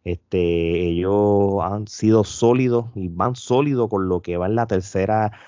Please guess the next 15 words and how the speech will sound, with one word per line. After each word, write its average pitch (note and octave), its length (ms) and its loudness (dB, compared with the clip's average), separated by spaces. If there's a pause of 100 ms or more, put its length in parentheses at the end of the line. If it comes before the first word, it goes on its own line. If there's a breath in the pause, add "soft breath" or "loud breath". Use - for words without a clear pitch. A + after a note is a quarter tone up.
(160 loud breath)
temporada. G#2+ 800 0
Este, E2+ 800 -6
creo F#2 180 0
que G2 140 0
pronto G2+ 400 -2
sale G2+ 240 -4
la G#2 140 0
Batalla F#2+ 420 -2
Real, A2 400 -2
su G2 220 -4
versión F#2+ 320 0
de G2+ 80 2
los G#2 200 2
Royal G2+ 280 0
Rumble. A#2 420 2